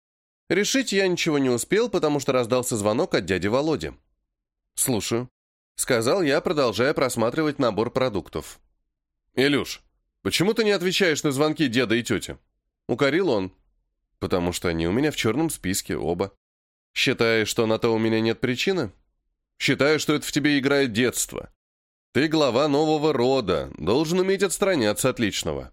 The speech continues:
"Хорошо, я деда из чёрного списка исключу, а Алле Дмитриевне нет необходимости со мной связываться". "Как раз есть. Это она уговорила деда снять квартиру на тебя и Владислава Верейске".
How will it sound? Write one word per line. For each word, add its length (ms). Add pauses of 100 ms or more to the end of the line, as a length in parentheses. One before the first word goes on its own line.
(680)
"Хорошо, 640
я 320
деда 300
из 180
чёрного 400
списка 400
исключу, 720 (300)
а 340
Алле 180
Дмитриевне 600
нет 280
необходимости 720
со 140
мной 180
связываться". 760 (600)
"Как 180
раз 240
есть. 540 (460)
Это 280
она 220
уговорила 520
деда 320
снять 300
квартиру 500
на 100
тебя 320
и 40
Владислава 580
Верейске". 580